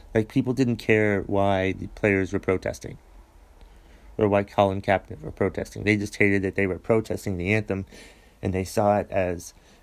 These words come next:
an attack on our troops and our country and such and such. And it wasn't an attack or anything. It was a private, it was a s-, peaceful protest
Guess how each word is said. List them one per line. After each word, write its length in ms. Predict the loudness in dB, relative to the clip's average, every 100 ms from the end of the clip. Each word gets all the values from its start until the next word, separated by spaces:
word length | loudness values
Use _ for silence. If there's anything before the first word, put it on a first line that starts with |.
| -6
an 100 | -4
attack 520 | -4 2 2 0 -6 -4
on 180 | -2
our 140 | -2 -6
troops 520 | -6 0 0 -2 -10 -8
and 140 | -6
our 140 | -6 -8 -4
country 500 | 0 0 0 -2 -2
and 140 | -6
such 380 | -2 -2 -2 -8
and 140 | -16
such. 300 | -6 -6 -4
And 120 | -4 -4
it 240 | -4 0
wasn't 300 | 2 4 2
an 80 | 2
attack 400 | 0 -2 -2 0
or 60 |
anything. 260 | 0 0 0
It 40 |
was 120 | 0 -2
a 40 |
private, 500 | -6 -2 0 0 -2
it 20 |
was 140 | -2 0
a 40 |
s-, 380 | -4 -8 -12 -12 2
peaceful 420 | 4 4 4 4
protest 640 | 4 2 2 0 -6 -12